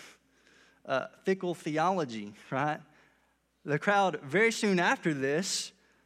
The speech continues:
praised Jesus when he was coming in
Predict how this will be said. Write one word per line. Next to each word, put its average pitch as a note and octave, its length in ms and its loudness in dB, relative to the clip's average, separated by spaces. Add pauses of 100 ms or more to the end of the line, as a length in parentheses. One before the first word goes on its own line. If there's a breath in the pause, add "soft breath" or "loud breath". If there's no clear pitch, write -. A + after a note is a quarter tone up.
(180 soft breath)
praised G3+ 460 0
Jesus D3 460 -2
when D3+ 160 -2
he D#3+ 120 2
was D#3 160 -2
coming E3+ 440 0
in G3 540 2